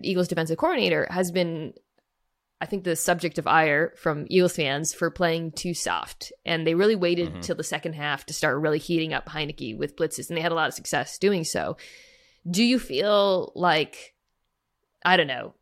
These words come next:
Speaker 1: this defense should be playing more aggressively? Should they be blitzing more? Should they be playing more man coverage? Um, or do you feel like that the game plan was fine?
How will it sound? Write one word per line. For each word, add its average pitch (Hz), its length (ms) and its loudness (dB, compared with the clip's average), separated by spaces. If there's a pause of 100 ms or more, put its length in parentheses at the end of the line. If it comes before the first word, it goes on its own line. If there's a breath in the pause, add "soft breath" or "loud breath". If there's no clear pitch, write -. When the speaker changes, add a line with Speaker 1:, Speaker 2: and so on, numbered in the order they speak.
(400)
Speaker 1:
this 175 400 -2
defense - 1000 0
should 190 300 2
be 202 120 0
playing 190 360 2
more 190 140 6
aggressively? 190 560 2
Should 175 320 -2
they 190 100 6
be 185 140 0
blitzing 185 320 2
more? 175 180 4
Should 175 280 -2
they 185 100 2
be 180 100 0
playing 180 260 2
more 170 120 4
man 170 180 2
coverage? 170 500 -2 (500 soft breath)
Um, 151 380 2
or 185 120 6
do 180 100 0
you 190 80 2
feel 170 240 2
like 151 300 0 (100)
that 165 260 0 (1300)
the 190 140 2
game 180 320 4
plan 151 360 -2
was - 160 -6
fine? 143 340 -4